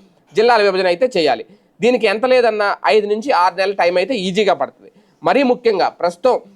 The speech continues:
ఆ, వివాదంగా ఉన్న అన్నమయ్య జిల్లా, పల్నాడు జిల్లా, అలాగే శ్రీ సత్యసాయి జిల్లా,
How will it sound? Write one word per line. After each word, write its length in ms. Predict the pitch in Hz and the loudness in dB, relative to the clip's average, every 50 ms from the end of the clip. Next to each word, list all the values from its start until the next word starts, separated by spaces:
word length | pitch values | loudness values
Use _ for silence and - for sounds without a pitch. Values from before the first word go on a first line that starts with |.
| _ _ _ - | _ _ _ -4
ఆ, 200 | 165 170 170 165 | -2 0 0 0
వివాదంగా 640 | 147 165 185 220 240 240 247 240 233 247 233 - - - | 0 2 2 2 2 2 2 2 2 2 2 2 0 -2
ఉన్న 180 | 185 190 190 180 | -4 -4 -2 -2
అన్నమయ్య 440 | 151 - 135 170 208 220 226 226 214 | -4 -4 -4 -2 0 2 2 2 0
జిల్లా, 320 | 190 196 190 196 190 180 | 0 0 0 0 0 0
పల్నాడు 480 | 170 - - 156 165 190 208 214 208 214 | -2 -2 -2 -2 0 0 0 0 -2 -2
జిల్లా, 340 | 185 190 180 180 170 160 - | -4 -2 -2 -2 -2 -2 -2
అలాగే 380 | - 160 175 180 180 175 165 - - 156 | -2 -2 -2 0 0 -2 -4 -4 -8 -8
శ్రీ 200 | 147 180 185 165 | -6 -4 -4 -2
సత్యసాయి 540 | - 160 156 - 202 196 226 208 208 208 | -2 -2 -2 -2 -2 0 2 2 2 2
జిల్లా, 320 | 190 170 180 175 170 165 | 0 0 0 0 0 -2